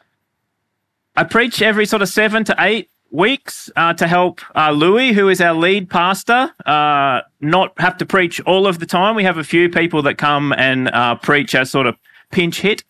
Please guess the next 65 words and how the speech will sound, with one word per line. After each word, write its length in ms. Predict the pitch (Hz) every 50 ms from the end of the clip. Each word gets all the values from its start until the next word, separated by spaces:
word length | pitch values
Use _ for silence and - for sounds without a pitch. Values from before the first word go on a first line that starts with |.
| _ - - - - - - -
Um, 420 | 127 123 123 123 120 120 113 - _
and 120 | - 147 160
I, 120 | 175 180
I 140 | - 165 165
really 180 | 175 190 202 196
look 180 | 190 190 180 -
forward 360 | - 175 175 175 180 175 175
to 240 | - 170 170 170 -
and 200 | 135 147 147 147
love 300 | 143 151 160 160 147 143
the 100 | 151 143
times 360 | - 160 147 151 147 147 143
that 80 | 139
I 100 | 139 135
get 180 | 135 135 127 -
to 400 | - 139 135 131 127 127 131 - -
share 400 | - - - 147 139 135 131 131
God's 380 | 123 117 120 120 120 113 107 110
word 400 | 110 117 117 117 117 104 - - _ - - - -
with 180 | 131 135 135
you. 140 | 139 123 127
I 40 | 135
particularly 560 | - 175 151 - 196 202 - 220 202 196 190
love 240 | 170 165 170 165 147
the 80 | 151
time 300 | 143 - 156 151 156 156
that 100 | 143 143
I 60 | 139 139
get 160 | 143 135 -
to 80 | 127
spend 300 | 117 - - 135 135 127
in 60 | 120 117
the 80 | 117 117
week 200 | 127 120 - 127
or 60 | 120
two 380 | - 135 120 113 113 113 113 _ _ _ _ - _ _ -
leading 300 | 143 135 131 123 120 131
up. 240 | 139 131 117 - -
I 100 | - 123
feel 200 | - - 156 147
like 140 | 139 139 139
I 100 | 131 139
get 200 | 127 143 139 -
to 80 | 131 120
learn 260 | 123 123 123 123 120
the 80 | 113
most 560 | 110 113 127 139 123 110 110 - - - - -
by, 380 | 117 113 113 110 107 107 107 - - - - _ _
uh, 280 | 110 110 110 107 104
spending 340 | 110 - - 151 147 139 135
all 160 | 151 147 147
of 60 | 143 135
that 200 | 135 123 - -
time 300 | - 139 139 139 135 131
trying 140 | 143 135
to 60 | 135 123
figure 280 | - 147 135 131 131
out 140 | 127 120 -
what 280 | 131 139 143 - - -
would 180 | 139 131 120 131
be 80 | 131
the 100 | 123 117
most 300 | 117 120 123 117 - -
helpful 340 | - 127 120 - - 120 110
thing 400 | 110 - 120 113 110 98 104